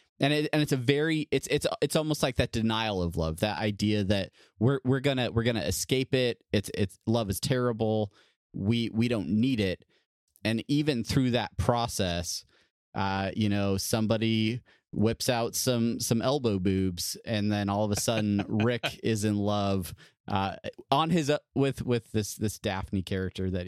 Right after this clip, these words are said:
Speaker 1: that he
Speaker 2: Smitten.
Speaker 1: meets. <laughs> Smitten, absolutely. So I love, love sort of becomes a theme throughout all of it and the different reactions to love. Um, there's, there's a lot of relationships happening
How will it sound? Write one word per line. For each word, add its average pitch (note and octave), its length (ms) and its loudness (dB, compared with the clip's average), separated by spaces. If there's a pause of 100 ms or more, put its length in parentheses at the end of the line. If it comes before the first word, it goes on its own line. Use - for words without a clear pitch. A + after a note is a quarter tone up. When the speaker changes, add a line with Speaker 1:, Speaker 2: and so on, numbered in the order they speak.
Speaker 1:
that G2 120 0
he F#2+ 80 0
Speaker 2:
Smitten. F#2+ 100 -2
Speaker 1:
meets. F#2+ 360 -4 (200)
<laughs> - 220 -12
Smitten, G#2+ 520 -2
absolutely. G#2+ 720 -2 (520)
So F3 360 2 (240)
I E3 220 2 (140)
love, F#3 360 0 (100)
love E3+ 180 0
sort F#3+ 200 0
of E3 140 -8
becomes D3+ 460 -2
a C3 80 -2
theme C3+ 420 -2
throughout A#2+ 380 -2
all A#2+ 220 0
of G2+ 100 -2
it F#2+ 120 -2
and G2+ 80 -2
the G#2 60 2
different G#2+ 320 -2
reactions G2+ 540 -4
to D#3+ 180 0
love. C3 380 0 (420)
Um, G#2 640 0 (100)
there's, B2 280 0
there's B2 200 0
a A#2+ 60 2
lot A#2+ 320 0
of B2 160 -2
relationships A#2+ 800 -2
happening B2+ 760 0